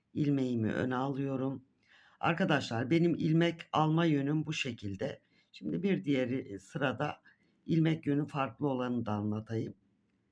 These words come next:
Şimdi ikinci yöntemimizdi. Bir ters. İpimi öne alıyorum.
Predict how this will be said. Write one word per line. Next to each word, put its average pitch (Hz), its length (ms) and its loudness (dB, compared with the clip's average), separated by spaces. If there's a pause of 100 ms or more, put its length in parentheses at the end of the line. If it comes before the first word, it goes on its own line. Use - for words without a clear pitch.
(260)
Şimdi 123 500 -8 (380)
ikinci 143 360 -2
yöntemimizdi. 110 1040 -2 (260)
Bir 131 260 -6
ters. 104 280 -6 (2500)
İpimi 127 400 0
öne 113 180 0
alıyorum. 127 680 -4